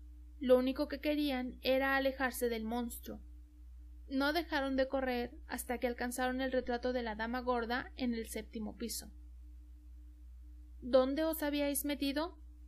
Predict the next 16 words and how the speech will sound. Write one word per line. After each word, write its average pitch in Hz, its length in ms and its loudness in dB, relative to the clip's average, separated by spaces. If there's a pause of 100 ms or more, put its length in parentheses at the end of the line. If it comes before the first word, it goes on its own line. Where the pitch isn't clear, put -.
(360)
les 220 240 -4
preguntó, 220 680 -4 (480)
mirando 262 460 2
sus 285 220 -2
rostros 262 420 0
sudorosos 262 720 0
y 269 80 -2
rojos 247 600 -2
y 269 100 -4
sus 247 240 -6
batas 247 340 -2
desabrochadas 233 1000 -4
colgando 233 480 0
de 254 80 -6
sus - 260 -10
hombros. 214 480 -10